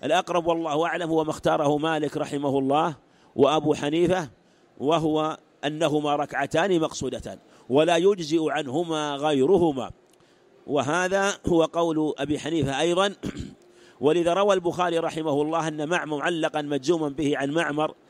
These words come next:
بن راشد البصري رحمه الله، الإمام اليماني الكبير رحمه الله، متوفى سنة خمسين ومائة، قال: "قلت للزهري:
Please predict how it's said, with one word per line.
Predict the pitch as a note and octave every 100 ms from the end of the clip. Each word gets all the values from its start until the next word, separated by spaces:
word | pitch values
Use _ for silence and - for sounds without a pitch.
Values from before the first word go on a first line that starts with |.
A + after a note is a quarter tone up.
| _ _ -
بن | C#3+
راشد | D3 D3 E3+ D3+ C#3+ D3 - _ _ _ C#3
البصري | C#3 F3 E3 D3+
رحمه | D3+ C3+ C#3 C#3 C#3
الله، | C#3 D3 D#3+ D3 - _
الإمام | B2+ C3+ C#3+ D#3+ D3+
اليماني | C#3+ C#3+ C#3 C#3 C#3+ E3 D#3 C3+ - _ _ _ _ B2
الكبير | C3 C#3+ D3 D#3
رحمه | C#3+ B2+ C#3 C3+ C3+
الله، | D3
متوفى | B2 D3 D3
سنة | D3+ D3
خمسين | B2 C#3 C3+ E3 D#3+ C#3 - _ _ - - -
ومائة، | C3+ D3+ F3 G3 - - _ _ _ _ _ _ _
قال: | - E3+ E3
"قلت | D#3+ F3+ F3 E3 D#3+ D#3 - _ _ _ _ _ _ _ - -
للزهري: | C#3+ B2+ C3 D#3+ C3+ C3 A#2+ G2